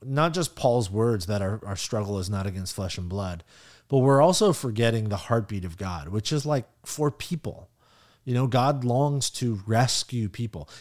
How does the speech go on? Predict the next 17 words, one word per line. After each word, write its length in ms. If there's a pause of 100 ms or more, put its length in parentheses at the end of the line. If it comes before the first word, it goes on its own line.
(100)
Even 360
if 140
the 80
person 420
is 160
wrong 600
on 120
a 60
particular 560
matter, 420 (320)
God's 320
desire 800
ultimately 800 (240)
is 220
not 420
to, 540 (320)
um, 540